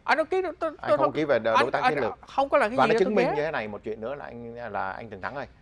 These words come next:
Speaker 1: Dạ.
Speaker 2: là Tổng Bí thư Nguyễn Phú Trọng
Speaker 1: Dạ.
Speaker 2: là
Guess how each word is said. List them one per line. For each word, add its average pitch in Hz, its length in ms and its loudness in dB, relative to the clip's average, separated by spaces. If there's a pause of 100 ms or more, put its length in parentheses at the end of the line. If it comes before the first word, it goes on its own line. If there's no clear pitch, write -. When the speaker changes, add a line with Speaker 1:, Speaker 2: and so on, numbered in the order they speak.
(120)
Speaker 1:
Dạ. 135 160 -2
Speaker 2:
là 104 480 -2 (520)
Tổng 107 220 -2
Bí 185 140 -4
thư 170 160 -6
Nguyễn 135 200 -10
Phú 170 160 -12
Trọng - 160 -4 (300)
Speaker 1:
Dạ. 120 180 -6 (240)
Speaker 2:
là 104 460 -4